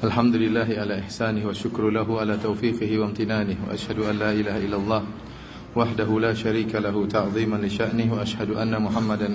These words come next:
عبده ورسوله الداعي إلى رضوانه. اللهم صل عليه وعلى آله وأصحابه وإخوانه. Para hadirin dan hadirat yang dirahmati oleh Allah Subhanahu wa taala, Alhamdulillah,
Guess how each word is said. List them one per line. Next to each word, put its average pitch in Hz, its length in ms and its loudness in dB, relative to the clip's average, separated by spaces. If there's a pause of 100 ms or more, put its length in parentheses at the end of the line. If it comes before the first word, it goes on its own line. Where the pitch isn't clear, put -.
عبده 107 320 0
ورسوله 107 640 0
الداعي 104 400 0
إلى 101 160 -2
رضوانه. 101 420 2 (800)
اللهم 113 320 2
صل 110 260 -2
عليه 107 540 0
وعلى 104 320 0
آله 104 400 0 (120)
وأصحابه 107 680 0
وإخوانه. 98 540 0 (880)
Para 113 160 4
hadirin 123 640 2
dan 101 160 -6
hadirat 107 480 0
yang 101 160 -2
dirahmati 104 520 0
oleh 98 120 0
Allah 104 240 0
Subhanahu 101 480 -4
wa 95 80 -2
taala, 104 400 0 (1000)
Alhamdulillah, 110 560 2